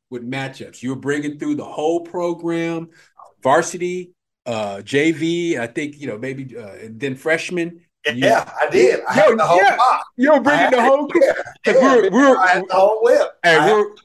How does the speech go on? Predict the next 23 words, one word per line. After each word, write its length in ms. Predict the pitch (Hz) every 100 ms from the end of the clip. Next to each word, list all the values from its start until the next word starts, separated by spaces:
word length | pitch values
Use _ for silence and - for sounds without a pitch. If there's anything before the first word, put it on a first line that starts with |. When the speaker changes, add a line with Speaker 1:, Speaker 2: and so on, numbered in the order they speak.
| _
Speaker 1:
we're 240 | 160 196
going 320 | 180 190 156 151
three 200 | 175 214
courts, 540 | - 226 220 214 -
but 140 | -
I, 140 | 175 220
what 220 | 175 185
I 120 | 226
remember 680 | 254 190 214 180 139 120 _ _
about 520 | 131 117 135 131 120 _ _ _ _
you 640 | 123 131 156 151 147 156 _
and 160 | 127 117
that 260 | 131 - -
program, 480 | 147 135 110 101 _ _ _
you 200 | 120 226
had 120 | 214
already 480 | 160 160 170 165 139
were 220 | 131 120 117
instilling 540 | 120 - 139 127 113
discipline. 540 | 123 - 113 120 110
You 140 | 113 147
guys 360 | 160 151 143
were 300 | 117 117 104